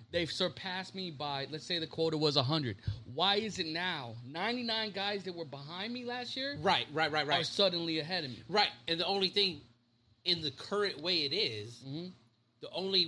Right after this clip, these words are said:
Speaker 2: real thing that I, uh, apply to that scenario would be seniority.
Speaker 1: Yeah.
Speaker 2: There's a hundred other motherfuckers that been in first class longer than me.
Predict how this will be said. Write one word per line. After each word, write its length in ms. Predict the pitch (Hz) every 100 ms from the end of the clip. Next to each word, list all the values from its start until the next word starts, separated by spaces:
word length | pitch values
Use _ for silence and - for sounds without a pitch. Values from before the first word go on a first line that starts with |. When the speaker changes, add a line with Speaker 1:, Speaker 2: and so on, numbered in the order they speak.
| 135
Speaker 2:
real 280 | 185 190
thing 500 | 135 - 190 190 123 110 110 -
that 80 | 127 131
I, 240 | 139 143 123
uh, 220 | 131 127
apply 480 | 123 - 151 156 147
to 100 | 127
that 200 | 127 135
scenario 460 | - 120 156 139 110
would 200 | 104 123
be 240 | 117 110 107 - _ _
seniority. 680 | - 117 113 170 139 113 -
Speaker 1:
Yeah. 160 | 120 101 - - _ _ _ _ _ -
Speaker 2:
There's 300 | 143 139 120 -
a 160 | 117
hundred 400 | 110 151 180 175
other 160 | 165 151
motherfuckers 680 | 143 131 127 127 120 117 110 -
that 120 | 117
been 120 | 131
in 60 | 123
first 240 | 139 127
class 200 | - 123 117
longer 240 | 120 104
than 200 | 98
me. 60 | 95